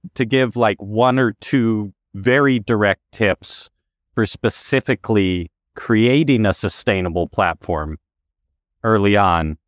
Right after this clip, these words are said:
can you hone in on a, a couple to that specific need?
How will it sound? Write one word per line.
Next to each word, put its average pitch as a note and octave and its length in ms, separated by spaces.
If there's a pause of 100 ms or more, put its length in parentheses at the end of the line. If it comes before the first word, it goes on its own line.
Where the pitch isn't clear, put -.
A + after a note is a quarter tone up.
can G#2+ 160
you G#2 160
hone A2 240
in A2+ 140
on B2 180
a, A#2 180 (360)
a A#2+ 100
couple A#2+ 480 (840)
to C#3 300
that A2+ 320
specific - 580
need? G#2 320